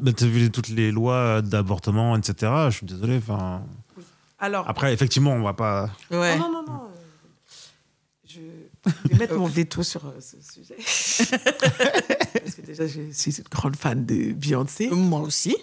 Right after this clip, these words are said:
Speaker 2: Et je suis quelqu'un qui essaye de s'éduquer. Donc, euh,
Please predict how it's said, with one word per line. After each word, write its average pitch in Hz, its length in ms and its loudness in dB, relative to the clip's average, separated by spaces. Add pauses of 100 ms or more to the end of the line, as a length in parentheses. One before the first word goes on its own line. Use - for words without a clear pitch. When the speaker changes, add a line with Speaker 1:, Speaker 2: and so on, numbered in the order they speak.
Speaker 2:
Et 165 80 0
je 156 140 -2
suis - 600 -4
quelqu'un 208 340 2
qui 226 140 0
essaye 202 260 2
de 185 100 2
s'éduquer. 160 460 -2
Donc, - 220 -16
euh, - 40 -16